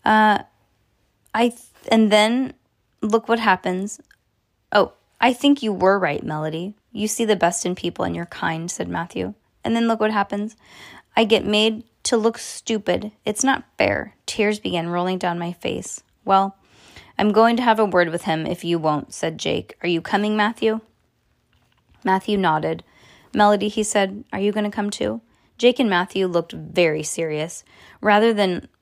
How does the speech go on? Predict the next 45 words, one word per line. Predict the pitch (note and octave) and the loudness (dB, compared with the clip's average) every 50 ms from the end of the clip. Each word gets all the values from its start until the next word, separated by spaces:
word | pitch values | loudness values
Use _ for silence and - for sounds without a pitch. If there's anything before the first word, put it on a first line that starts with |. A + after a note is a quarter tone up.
| _ - | _ -8
laugh | F#3 F3+ F3 F3 F#3+ - - | -2 2 2 2 2 0 -4
at | - | -4
me | G#3 G#3 G3+ G3+ - - - | -4 -2 -4 -4 -6 -4 -4
or | F3+ F3 | -4 -2
make | F3 F3+ F3+ F3+ | -2 -2 -4 -6
fun | - - - F3+ F3+ | -6 -6 -6 -4 -4
of | F#3 F#3 F#3 | -4 -4 -4
me | F#3+ F#3+ F#3+ F#3 | -4 -4 -4 -4
or | E3+ E3 | -4 -4
make | D#3+ F3 F3 - | -6 -6 -6 -6
me | F#3 F#3+ | -6 -6
feel | - - F3+ F3+ | -2 -2 -2 -2
silly, | F3 - - F3+ F3 F3 F#3 G3 | -2 -2 0 0 2 2 0 -2
they | - F3 E3+ | -2 0 0
were | E3 D#3+ | 0 2
both | D#3+ E3+ F3 - - _ - | 2 0 0 0 -2 _ -6
angry | - F#3 F3 E3 D#3 D3+ D3 | -4 -2 -2 -2 -4 -4 -4
that | D3 D#3+ D#3 | -4 -2 -2
I'd | - E3 E3 D#3+ | -2 -2 -2 -4
been | D#3+ D#3+ D#3+ | -6 -6 -8
upset. | E3+ - - - - D#3+ - - - _ _ _ - | -8 -8 -8 -6 -6 -6 -6 -8 -12 _ _ _ -10
It | G3 G3 - | -10 -10 -10
felt | - - G3 - - | -8 -8 -6 -6 -6
nice. | - - - - F3 - - - - _ _ _ _ _ _ _ _ _ - | -8 -10 -10 -12 -12 -14 -18 -18 -20 _ _ _ _ _ _ _ _ _ -4
"Okay," | G3+ G3+ - G#3+ - - - - | -4 -2 -2 -4 -6 -6 -8 -12
I | - | -14
said. | F#3+ - - - - G3 G3+ G3+ _ _ _ _ _ _ _ _ _ - | -12 -12 -10 -10 -10 -10 -12 -14 _ _ _ _ _ _ _ _ _ 2
"Good," | A3+ F#3+ E3+ - | 2 2 2 0
said | - F3 E3 D#3+ | -2 -2 -2 0
Matthew. | E3 D#3+ D#3+ - E3 E3 E3 E3+ - - - - - | 0 -2 -2 -2 -4 -4 -4 -6 -10 -18 -10 -2 2
"Let's | F#3+ F#3+ - - | 2 2 2 0
sort | - - G#3+ A#3+ B3+ | 0 2 2 4 4
this | - C#4 C#4+ - - | 4 2 2 4 4
out | F3+ E3+ E3 - - - | 4 4 4 2 -2 -6
once | - - - F3+ G3+ G#3 - | -8 -2 2 2 2 2 0
and | - G#3+ G#3 G#3 | -2 -2 -2 -2
for | - F3 D#3+ C#3+ | 0 0 0 0
all. | D3+ D3+ F3+ - _ _ _ _ _ _ _ _ _ _ _ - | 0 -4 -8 -12 _ _ _ _ _ _ _ _ _ _ _ 2
And | B3+ C#4 C#4 A#3+ G3+ F#3 G3 G3+ | 4 6 6 6 4 4 4 4
I | F#3 F3+ | 2 2
can | - - G#3 G3+ | 0 0 -2 0
get | - G3 F3+ - | 2 2 2 2
my | G3 G#3 | 2 -2
clothes | G3+ - - F3+ D3+ D3 D3 D3 | -2 -2 0 0 0 0 0 -2
back." | - D3+ C#3+ C#3+ D3 - _ | -2 -2 -2 -2 -4 -8 _